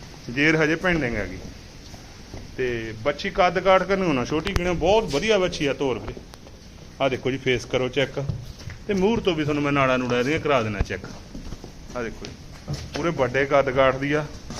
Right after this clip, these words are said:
ਕੋਈ ਛੋਟੀ ਨਾ ਗਿਣਿਓ, ਇੱਕ ਨੰਬਰ ਬੱਚੀ ਹੈਗੀ। ਆਹ ਦੇਖੋ ਜੀ,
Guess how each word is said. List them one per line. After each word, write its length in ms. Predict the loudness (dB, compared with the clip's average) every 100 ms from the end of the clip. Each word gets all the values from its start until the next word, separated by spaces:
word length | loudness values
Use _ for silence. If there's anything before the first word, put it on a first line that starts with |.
| -12 -12 -12 -8
ਕੋਈ 100 | -6
ਛੋਟੀ 320 | 0 0 2
ਨਾ 120 | 2 2
ਗਿਣਿਓ, 280 | 2 2 0 -4 -2 -2 -2 -2 -2 -2 -6 -2 2
ਇੱਕ 220 | 2 2
ਨੰਬਰ 260 | 0 2
ਬੱਚੀ 300 | 2 0 -2
ਹੈਗੀ। 200 | -4 -4 -6 -12 -14 -12 -12 -6 -6 -6 -12 -10 -4
ਆਹ 100 | -2
ਦੇਖੋ 260 | -2 -4
ਜੀ, 60 | -8